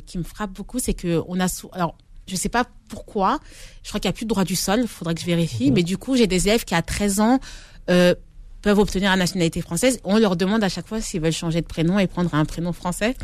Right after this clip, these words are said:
Speaker 2: Mais c'est encore comme ça.
Speaker 1: Voilà, et donc à chaque fois, je leur demande, « Et du coup, tu as ch-, est-ce que tu as changé de prénom ou pas ? »
Speaker 2: Non.
Speaker 1: Et quand même, eux, ils sont, restent quand même très liés à leur prénom, euh, de naissance et qui correspond
Speaker 2: C'est un
Speaker 1: souvent
Speaker 2: prénom
Speaker 1: au
Speaker 2: familial, ouais.
Speaker 1: C'est ça, qui,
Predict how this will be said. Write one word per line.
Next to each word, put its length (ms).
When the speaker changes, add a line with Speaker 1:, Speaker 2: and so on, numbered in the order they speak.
Speaker 2:
Mais 60
c'est 180
encore 300
comme 100
ça. 280
Speaker 1:
Voilà, 360
et 40
donc 180
à 60
chaque 180
fois, 80
je 60
leur 100
demande, « 220
Et 80
du 100
coup, 120
tu 140
as 120
ch-, 160
est-ce 100
que 60
tu 160
as 80
changé 280
de 60
prénom 300
ou 40
pas ? » 200
Speaker 2:
Non. 80
Speaker 1:
Et 80
quand 160
même, 140
eux, 120
ils 80
sont, 160
restent 320
quand 160
même 80
très 300
liés 440
à 80
leur 160
prénom, 420
euh, 320
de 140
naissance 460
et 340
qui 140
correspond 340
Speaker 2:
C'est 80
un 40
Speaker 1:
souvent 80
Speaker 2:
prénom 220
Speaker 1:
au 40
Speaker 2:
familial, 460
ouais. 60
Speaker 1:
C'est 100
ça, 200
qui, 180